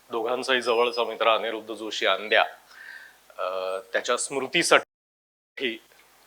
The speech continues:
आज परत आलेलो आहे. आणि तुम्ही सगळे शनिवार संध्याकाळ खूप काही घरची कामं असताना,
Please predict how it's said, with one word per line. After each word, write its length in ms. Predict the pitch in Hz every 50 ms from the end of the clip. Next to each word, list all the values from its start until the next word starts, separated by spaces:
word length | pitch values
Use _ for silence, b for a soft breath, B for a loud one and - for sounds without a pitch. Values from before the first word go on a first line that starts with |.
| _ _ - _
आज 200 | - 113 113 -
परत 280 | - - 117 120 123 123
आलेलो 300 | 110 95 104 107 107 104
आहे. 240 | 101 101 104 110 117 - b b b b b b b b b b b b -
आणि 380 | 110 104 98 104 107 110 110 107
तुम्ही 280 | 110 - 113 110 123 120
सगळे 520 | - - 120 101 123 127 131 135 131 131 - - - - - - _ _ -
शनिवार 460 | - - - 120 117 127 131 131 135
संध्याकाळ 720 | 123 - - 127 117 120 - - 139 - 135 131 131 131 127 - - - b b b b b b b b b b b - - -
खूप 280 | - - 160 156 -
काही 220 | - 151 - 139 143
घरची 360 | 131 131 123 113 - - 139
कामं 320 | - 139 123 117 120 123
असताना, 640 | 123 - - - - 120 117 117 120 117 117 120 117